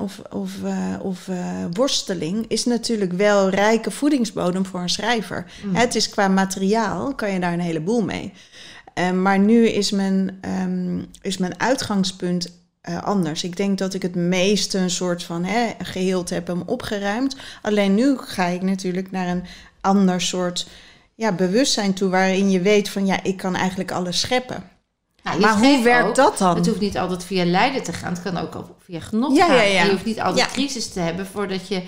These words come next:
Speaker 1: Ja.
Speaker 2: hè, dus, dus
Speaker 1: Ja.
Speaker 2: dan toch even naar je
Speaker 1: Ja, dus daar
Speaker 2: herfasering.
Speaker 1: <laughs> nou, dat is mijn volgende boek, hè. Dus dit,
Speaker 2: Ah.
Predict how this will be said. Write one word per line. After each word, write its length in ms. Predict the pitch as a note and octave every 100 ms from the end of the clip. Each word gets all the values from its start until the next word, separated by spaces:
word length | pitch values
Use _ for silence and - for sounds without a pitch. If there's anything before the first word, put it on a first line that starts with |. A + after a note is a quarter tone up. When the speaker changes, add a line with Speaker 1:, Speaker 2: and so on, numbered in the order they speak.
| -
Speaker 1:
Ja. 140 | A3+ - -
Speaker 2:
hè, 140 | G3+ B3+
dus, 280 | B3+ - -
dus 260 | G3 G3+
Speaker 1:
Ja. 140 | G#3 A3 - - _ _
Speaker 2:
dan 300 | - F#3+ F3 -
toch 200 | C4 -
even 580 | F#3+ F#3 F#3+ F3+ F3
naar 100 | G3 F#3+
je 60 |
Speaker 1:
Ja, 100 | E4 G3+
dus 160 | A#3
daar 200 | A3 A#3
Speaker 2:
herfasering. 360 | A#3 F#3 F#3 A#3+ - -
Speaker 1:
<laughs> 200 | - -
nou, 140 | F3+ G3
dat 180 | A#3+
is 120 | B3+ B3
mijn 120 | B3+
volgende 420 | - C4 B3+ A3+
boek, 300 | G3 D4 A#3
hè. 180 | F#3+ A3
Dus 200 | A#3 A#3
dit, 100 | A#3
Speaker 2:
Ah. 140 | B3